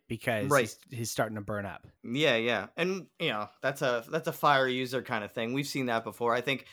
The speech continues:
Speaker 2: Endeavor has talked about that kind of things before. But he's probably, I don't know, is it just that Endeavor is able to withstand it more?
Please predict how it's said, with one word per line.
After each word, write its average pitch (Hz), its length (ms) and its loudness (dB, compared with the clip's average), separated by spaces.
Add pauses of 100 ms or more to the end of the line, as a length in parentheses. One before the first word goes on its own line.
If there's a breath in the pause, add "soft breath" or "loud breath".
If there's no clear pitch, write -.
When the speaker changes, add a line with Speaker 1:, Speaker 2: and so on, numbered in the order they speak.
(140 loud breath)
Speaker 2:
Endeavor 131 440 4
has 107 140 -2
talked 101 240 -4
about 98 220 -4
that 95 140 -6
kind 101 140 -6
of 90 60 -10
things 92 220 -12
before. 92 380 -10 (200)
But 107 80 -8
he's 120 160 -4
probably, 131 460 0 (200 soft breath)
I 123 120 -2
don't 156 160 2
know, 156 140 6
is 135 140 0
it 147 220 0
just 156 240 -4
that 165 140 2
Endeavor 147 680 2
is 127 160 -2
able 127 240 0
to 107 240 -6 (100)
withstand 127 500 -2
it 220 100 0
more? 247 440 2